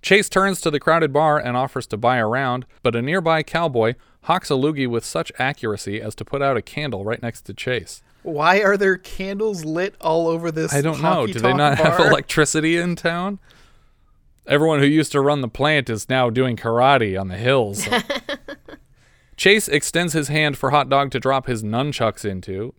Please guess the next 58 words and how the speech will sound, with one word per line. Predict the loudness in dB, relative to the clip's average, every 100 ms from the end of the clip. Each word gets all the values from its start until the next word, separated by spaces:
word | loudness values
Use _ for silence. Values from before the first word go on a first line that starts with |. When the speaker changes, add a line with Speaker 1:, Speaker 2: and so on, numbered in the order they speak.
| -4
Speaker 1:
Chase | 0 0 2
rolls | 2 2
right | 4 4
into | 2 0 2
a | 2
weapons | 2 0 -2 -4
exhibition | -4 -4 -4 -6 -8
and | -10 -12
swings | -6 -4 -4
the | -4
nunchucks | -4 -4 -4 -4 -6
fast | -4 -2 -2
enough | -6 -6 -6
to | -6
put | -2
out | 0 -2
three | -6 -6 -4
more | -2 -4
candles. | -4 -8 -10 -12 -18 -20 _ _ _ _ _ _
The | 0
cowboy | 2 4 4 4
is | 4
so | 2
impressed | 2 2 0 2
that | -4
he | 0 2
offers | 4 2 -2 -6
to |
buy | -4 -4
a | -6
drink. | -10 -14 -18 -20 _ _ _
He | -4
approaches | 0 2 2 0 -4 -4
and | -4
then | -2 -2
dumps | -2 -2 -2
the | -4
drink | -2 -6 -2
over | -2 0
the | -4
fly's | -4 -2 -2 -4
head. | -6 -6 -10 _ _ _ _
When | -8 -6
the |
cowboy | -2 0 4 2 2
approaches | -2 -2 -2 -6 -4
with | -6
a | -4
second | -4 -4 -6
drink, | -8 -10 -12 _ _ -20
Chase | 0 2 2 -2
kicks | -2 -2 -2 -4
the | -2
glass | 0 0 -2 0
out | -2
of | -2
his | -6
hand | -6 -8 -8